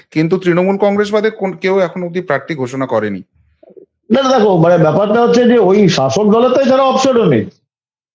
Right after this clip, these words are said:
Speaker 2: তো তাকে তো করতেই হবে।
Speaker 1: হুম।
Speaker 2: দ্বিতীয় ব্যাপারটা, দেখো, এটা আমি মনে করি না, কারণ আমি যদিও রাজনীতি খুব একটা লোক নই, কিন্তু আমার মনে হয় যে রাজনৈতিক দলগুলো,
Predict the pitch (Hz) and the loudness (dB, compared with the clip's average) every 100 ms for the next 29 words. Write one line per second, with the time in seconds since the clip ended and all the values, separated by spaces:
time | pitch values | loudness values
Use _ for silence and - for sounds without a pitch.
0 | - 131 113 95 95 _ _ _ _ 143 | -2 0 2 0 -4 _ _ _ _ -2
1 | 135 202 214 220 247 202 120 - - - | 0 2 0 2 2 2 2 -2 -8 -16
2 | - - _ _ - 139 120 - 131 127 | -18 -18 _ _ -6 -4 -4 -2 0 2
3 | 147 151 247 254 254 262 262 277 269 269 | 2 2 2 2 0 0 0 0 0 2
4 | 269 240 269 226 233 262 233 247 226 208 | 2 2 2 2 2 2 4 2 2 2
5 | 190 202 208 196 156 156 202 175 180 - | 2 2 2 2 2 2 2 4 4 4
6 | 151 143 175 208 247 202 208 220 226 208 | 4 4 2 2 2 0 0 0 0 0
7 | 185 190 180 147 220 269 247 254 220 262 | 0 0 2 2 2 2 2 4 2 2
8 | 240 254 247 269 240 254 247 160 165 170 | 2 2 2 2 4 4 4 4 4 4
9 | 170 220 233 254 233 214 226 226 233 233 | 4 2 2 4 4 4 4 4 4 4
10 | 226 | 2